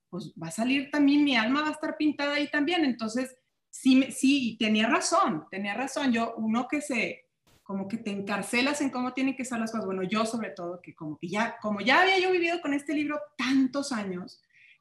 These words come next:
que era mi bebé, que no quiero que nadie lo toque, pero al mismo tiempo sí quiero colaborar porque yo sé que esto es muy importante también, y creo que nos en-, fue una época importante también, como dice Katia,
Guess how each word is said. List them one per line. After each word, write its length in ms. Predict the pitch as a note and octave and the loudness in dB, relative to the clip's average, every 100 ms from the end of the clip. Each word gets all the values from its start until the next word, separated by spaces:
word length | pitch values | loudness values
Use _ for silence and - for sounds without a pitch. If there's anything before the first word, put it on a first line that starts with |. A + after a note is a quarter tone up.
| - | 2
que 80 | |
era 100 | B3 | 4
mi 120 | C#4 E4+ | 6 6
bebé, 240 | C#4 C4 | 6 4
que 100 | D4 | 2
no 160 | C4+ C4+ | 0 0
quiero 160 | D4+ | 0
que 60 | D4 | 0
nadie 140 | C4 | 0
lo 120 | C4+ - | 0 0
toque, 540 | A3 G#3+ F#3+ G3 _ _ - | -2 -2 -6 -8 _ _ -2
pero 120 | G#3+ | 0
al 40 | |
mismo 100 | A#3 | 2
tiempo 220 | C#4 B3+ | 0 -2
sí 180 | B3 C4+ | 0 0
quiero 220 | C4 C#4+ | 2 0
colaborar 460 | D4+ C4+ A3+ G3 G3 | 2 0 0 -2 -6
porque 180 | G#3 G3+ | -8 -10
yo 140 | F#3+ | -10
sé 180 | F#3+ F#3+ | -10 -10
que 240 | G3 - - | -8 -10 -10
esto 220 | G#3 A3 | -10 -8
es 100 | G#3+ | 0
muy 220 | G#3 A#3+ | 4 4
importante 540 | C4 A#3+ A3+ G3 F#3 | 4 0 -6 -8 -10
también, 500 | F#3+ F3+ E3 E3 F3 G#3+ | -12 -10 -10 -10 -12 -12
y 140 | F#3+ | -10
creo 160 | G#3 G#3+ | -6 -2
que 80 | |
nos 180 | A#3 B3 | -2 0
en-, 160 | A#3 G#3+ - G#3+ - | -2 -2 -6 -6 -4
fue 100 | A#3 | 0
una 160 | C4 | 0
época 280 | C4 B3+ C4+ | 0 -2 0
importante 480 | C4 A3 A3 G#3+ A3 | -2 -2 -4 -6 -6
también, 280 | - G#3 G3+ | -8 -8 -8
como 140 | F#3 | -10
dice 220 | F#3 A#3 | -10 -10
Katia, 420 | - G3+ G3+ E3+ | -8 -10 -8 -12